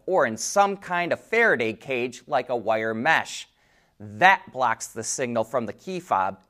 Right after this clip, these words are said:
and prevents thieves from stealing your car.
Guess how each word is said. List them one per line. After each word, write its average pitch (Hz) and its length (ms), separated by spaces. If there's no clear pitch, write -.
and 123 160
prevents 107 460
thieves 123 380
from 147 200
stealing 113 460
your 127 140
car. 95 500